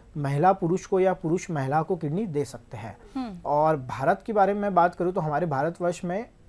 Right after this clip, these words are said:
Speaker 1: अस्सी प्रतिशत जो किडनी डोनर है वो महिलाएं हैं, कि वो महिलाएं अपने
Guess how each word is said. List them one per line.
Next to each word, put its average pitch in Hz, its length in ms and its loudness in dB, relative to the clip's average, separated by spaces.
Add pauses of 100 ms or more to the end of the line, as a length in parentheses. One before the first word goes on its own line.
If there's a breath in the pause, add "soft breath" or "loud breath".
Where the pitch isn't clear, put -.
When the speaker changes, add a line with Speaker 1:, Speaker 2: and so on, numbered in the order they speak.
Speaker 1:
अस्सी - 260 -4
प्रतिशत 196 460 -2
जो 180 180 0
किडनी 175 340 0
डोनर 151 340 2
है 135 220 -4 (560 soft breath)
वो 170 180 4
महिलाएं 151 480 4
हैं, 120 240 -8 (280 soft breath)
कि 170 300 0 (140)
वो 160 220 0
महिलाएं 151 460 4
अपने 170 340 0